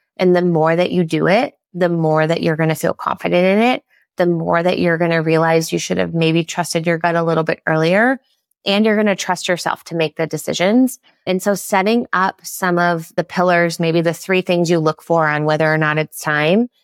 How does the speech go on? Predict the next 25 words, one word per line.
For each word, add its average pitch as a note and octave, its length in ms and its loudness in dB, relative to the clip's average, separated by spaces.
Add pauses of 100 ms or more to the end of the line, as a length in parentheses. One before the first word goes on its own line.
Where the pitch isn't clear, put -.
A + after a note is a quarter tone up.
(260)
and F3 260 0
referring E3 540 0
to F#3 120 -2
those F#3 260 2
when F3 80 0
you're D#3+ 120 0
struggling E3+ 420 -2
with E3 160 -4
a E3+ 80 -2
team F3 260 -8
member, G#3+ 480 2 (440)
you're F3 120 0
gonna F3 220 0
go D#3 180 2
through F3 220 -2
that D#3 340 0 (380)
kind E3 160 -2
of D#3 100 -4
filter F#3+ 480 0
and F#3+ 140 0
be F3 80 2
like, E3+ 160 0
"Okay, E3 420 -2 (140)
it's - 180 -14
time. D#3 340 0